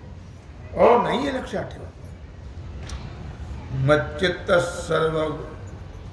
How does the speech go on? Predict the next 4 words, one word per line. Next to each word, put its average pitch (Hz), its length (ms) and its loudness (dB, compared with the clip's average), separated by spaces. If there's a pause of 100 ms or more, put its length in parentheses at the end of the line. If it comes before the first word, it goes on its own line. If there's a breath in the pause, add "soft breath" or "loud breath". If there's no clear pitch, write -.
(280)
दुर्गाणी, 175 920 4 (760)
मात्र 151 340 2
महत्वाचा 135 760 2
भाग 101 340 -6